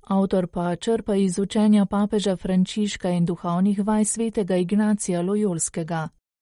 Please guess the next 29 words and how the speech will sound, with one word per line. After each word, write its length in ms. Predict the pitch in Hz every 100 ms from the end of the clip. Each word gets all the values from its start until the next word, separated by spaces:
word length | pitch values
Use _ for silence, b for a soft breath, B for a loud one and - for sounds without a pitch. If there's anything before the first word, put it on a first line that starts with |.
| 214
Zasnovana 840 | 190 202 - 214 202 214 233 240
je 140 | 226
kot 280 | 208 196 180
osemdnevni 760 | 214 233 - 233 208 180 175 202
duhovni 540 | 208 208 175 175 196
odmik 600 | 196 175 185 202 220 -
in 360 | - 190 180 175
pomaga 480 | 202 190 170 175 214
poglobiti 760 | - 175 180 180 233 226 240
hojo 420 | 214 202 185 180 185
za 160 | 208
Jezusom. 840 | 214 208 175 165 165 - 170 165 156 _ -
Pri 180 | 185
tem 260 | 180 196 202
sledi 380 | - 185 175 202
trem 340 | 208 208 202
glavnim 400 | 190 180 202 208
oblikam 460 | 185 185 214 202 175
pripadnosti, 960 | 180 170 202 202 202 185 - 185 165 -
Bogu, 440 | 190 240 247 208 190
stvarstvu 760 | - 180 180 175 - 185 180 -
in 220 | 175 170
drugim, 480 | 214 240 214 190 180 _
ter 220 | 254 247
zaobjema 640 | 220 233 226 220 220 220
temeljne 480 | 214 190 180 208 208
vidike 440 | 170 170 233 226 196
Frančiškovega 880 | 196 180 185 214 - 180 175 170 170
pontifikata. 1000 | 185 170 185 170 175 190 170 - 165